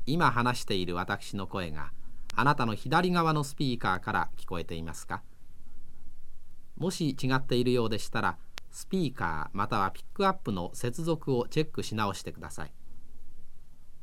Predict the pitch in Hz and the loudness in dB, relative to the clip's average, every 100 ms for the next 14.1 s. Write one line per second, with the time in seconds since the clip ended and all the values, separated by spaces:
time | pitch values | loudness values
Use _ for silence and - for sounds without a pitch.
0 | - - - - - - 101 90 - - | -10 -8 -4 -2 -2 4 6 6 2 2
1 | 143 117 95 92 123 143 - 147 139 127 | 4 4 4 4 4 2 2 0 2 2
2 | 107 95 - 117 156 147 117 110 143 180 | 4 2 4 4 4 4 2 4 4 6
3 | 175 165 151 - 151 135 95 98 87 - | 6 6 2 2 0 2 0 0 -2 0
4 | - 95 92 - 95 90 - - - - | 2 2 2 2 2 2 0 -2 -4 -4
5 | - - - - - - - - - - | -6 -8 -10 -8 -8 -8 -4 0 2 2
6 | - - - - - 160 175 160 - - | 2 2 2 0 4 6 8 6 4 4
7 | 151 160 139 123 110 117 139 135 135 120 | 6 8 6 6 2 0 0 0 2 0
8 | 110 123 160 - 147 127 120 127 92 - | 2 2 2 2 0 0 0 0 0 -2
9 | - 104 123 117 98 90 92 82 - - | -2 -2 2 2 2 0 0 -2 -4 -6
10 | - - - - - - - - - - | -6 -4 -4 -6 -8 -8 -8 -8 -8 -8
11 | - - - - - - - - - 165 | -4 0 0 2 2 4 2 2 6 8
12 | 151 117 - 208 208 156 170 170 - 107 | 10 10 10 10 10 10 8 8 6 8
13 | 95 92 117 113 - 107 113 95 78 76 | 8 8 8 6 6 4 6 4 4 2